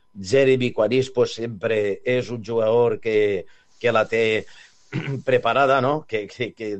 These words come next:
en qualsevol moment te desequilibra una defensa, però sense dubte,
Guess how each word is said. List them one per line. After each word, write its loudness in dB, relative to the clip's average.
en -10
qualsevol -4
moment -4
te -4
desequilibra -6
una -4
defensa, -2
però 4
sense 0
dubte, 4